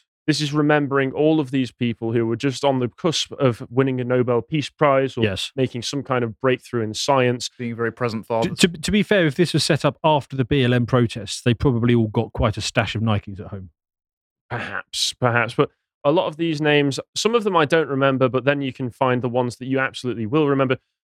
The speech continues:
Speaker 1: George Floyd, everybody knows George Floyd's
Speaker 2: Yep.
Speaker 1: name. George Floyd, what happened to him, his death, which I will not be saying was a murder, but his death was one of the things that kickstarted all of these protests in twenty twenty and all of the riots, to the point where we had protests going on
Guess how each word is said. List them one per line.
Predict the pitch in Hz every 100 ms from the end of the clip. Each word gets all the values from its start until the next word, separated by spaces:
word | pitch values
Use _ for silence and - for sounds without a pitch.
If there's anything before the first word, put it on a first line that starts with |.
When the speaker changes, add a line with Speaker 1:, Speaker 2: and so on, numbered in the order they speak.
| -
Speaker 1:
George | 170 175 160
Floyd, | - 147 147 -
everybody | 175 151 143 139 123 113 104 95 _ _ 143
knows | 139 127
George | - 123 120
Floyd's | - 127 117 117
Speaker 2:
Yep. | -
Speaker 1:
name. | 120 117 _ _ -
George | 185 190 180
Floyd, | - 156 156 147
what | 131 139
happened | 170 170 185 160
to | -
him, | 135 156 165
his | 139 135 120
death, | 110 147 180 -
which | 139 -
I | 123
will | 117
not | 120 170 - -
be | 135
saying | - 120 117 139 123
was | 113
a |
murder, | 110 107 107 143 _ _ -
but | -
his | - 180 139 110
death | 107 - 131 127 151 - 156 _ _ -
was | 120
one | 127
of | 120
the | 120
things | - 127
that | 123
kickstarted | - 139 - 123 120 120
all | 131
of | 127
these | 117 104
protests | - 117 123 113 - 113
in |
twenty | 113 110 -
twenty | 127 123
and | 113 110
all | 107
of | 98
the | 101
riots, | 127 139 131 -
to | _ _ -
the | 113
point | 131 113
where | 123
we | 117
had | 110 110 -
protests | 120 113 110 - -
going | 120 110
on | 110